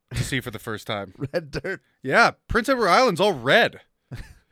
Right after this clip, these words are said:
Speaker 1: And you know, you hear it, you go, "Oh, yeah, maybe it's a little red."
Speaker 2: Yeah.
Speaker 1: No, it's fucking, like, bright red.
Speaker 2: No,
Speaker 1: Not bright red, it's dark
Speaker 2: it was
Speaker 1: red,
Speaker 2: pretty,
Speaker 1: but
Speaker 2: pretty, like, sandy
Speaker 1: <clears throat>
Speaker 2: desert or, like, rocky, sandy de-,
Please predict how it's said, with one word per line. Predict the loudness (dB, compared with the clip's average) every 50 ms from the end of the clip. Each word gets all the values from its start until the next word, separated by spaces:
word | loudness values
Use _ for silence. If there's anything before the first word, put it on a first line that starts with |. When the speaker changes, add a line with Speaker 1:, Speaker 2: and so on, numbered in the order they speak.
| _ _ _ _
Speaker 1:
And | -6 -2 0
you | 2
know, | 4 2
you | 2 0
hear | -2 -2 -2 0 2 2
it, | 2 2
you | 2 2
go, | 2 4 4 4
"Oh, |
yeah, | 4 4 4 2
maybe | 0 -2 -4
it's | -4 -6
a | -8
little | -8 -6 -6 -4
red." | -2 0 0 0 0 -2 -6 -8
Speaker 2:
Yeah. | -8 -6
Speaker 1:
No, | -4 -4
it's | -6 -6 -6
fucking, | -6 -6 -4 -4 -4
like, | -4 -4 -6
bright | -4 -2 -2 -2 -2 -2
red. | -4 -6 -6 -2 0
Speaker 2:
No, | 4 4 6 6
Speaker 1:
Not | 4
bright | 4 2 2 0 -2
red, | -6 -8
it's | -8 -4
dark | -2 0 2
Speaker 2:
it | 0
was | 0 2
Speaker 1:
red, | 4
Speaker 2:
pretty, | 4 4 4 2 0 -2
Speaker 1:
but | -6 -6
Speaker 2:
pretty, | -2 -2 0 0 0 -2 -6 -8 _ _ _ _ _ -4
like, | -2 -2 -2 -4 -6
sandy | -6 -4 -2 -2 -2 -2 -2
Speaker 1:
<clears throat> | 0 0 0
Speaker 2:
desert | 0 -2 -4 -6 -8 -6
or, | -6 -4 -2 -2
like, | -2 -4 -4
rocky, | -2 -2 0 -2 -2 -2 -4 -4 -4 -6 -6 -8
sandy | -6 -4 -2 -2 -2 -2 -6 -6 -8
de-, | -8 -8 -10